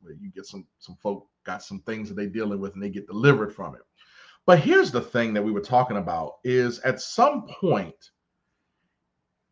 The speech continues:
that is just the, the event that happens. Where the true work comes in is what you do after the event.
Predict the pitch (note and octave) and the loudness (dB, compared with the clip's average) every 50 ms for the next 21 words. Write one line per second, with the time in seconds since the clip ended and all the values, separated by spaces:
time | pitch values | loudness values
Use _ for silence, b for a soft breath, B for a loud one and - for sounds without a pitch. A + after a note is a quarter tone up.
0 | _ A#2+ A2+ F3+ G3+ C4 D4 C4+ G3+ D3+ - - - D3 E3 D#3 D#3 - - - | _ 0 6 8 10 10 10 8 6 4 2 0 4 6 6 6 6 2 -4 -4
1 | - B2+ A#2 A2 A2 A2+ - - _ - A#2+ A#2 - A#2 G#2 G2 G2 F2+ E2+ C#3+ | -4 -2 -2 0 -2 -4 -6 -8 _ -8 -6 -4 -4 -6 -6 -8 -12 -6 0 2
2 | E3 E3 A#2 G2+ - - - G#2+ G2 F#2 - - - D3 C3 A2 - - D#2+ C#2+ | 4 4 4 2 -4 -8 -8 -8 -8 -8 -4 2 4 6 6 4 2 -2 -10 -14
3 | C#2 _ - - - - - - _ _ _ _ _ _ _ _ _ _ _ _ | -16 _ -20 -20 -20 -20 -20 -20 _ _ _ _ _ _ _ _ _ _ _ _
4 | _ _ _ _ - - A3 D4+ D#4+ A#3+ D3+ - - - - - F4 G4 G4 - | _ _ _ _ 4 6 6 6 6 4 2 0 -4 -8 0 6 8 8 8 8
5 | - - - - - - C#3+ B2+ A#2+ B2 G#2+ A2+ C3 A#2+ A2+ G#2+ G#2 A2 C#3+ D3+ | 6 6 4 4 0 -4 -2 -2 -2 -4 -4 -4 -4 -4 -4 -8 -6 -4 -4 -4
6 | - C#3+ C#3+ C#3+ C3 C3+ C3+ B2+ B2 B2 C3 B2+ B2 - - A2 G#2 G2+ G2+ G#2 | -2 -2 -2 -2 -2 -2 0 2 4 6 6 4 4 0 -6 -4 -4 -4 -4 -6
7 | G#2+ G2+ G2 G2 F#2+ A#2 A2 F#2 C#2+ | -6 -8 -8 -6 -8 -8 -8 -8 -10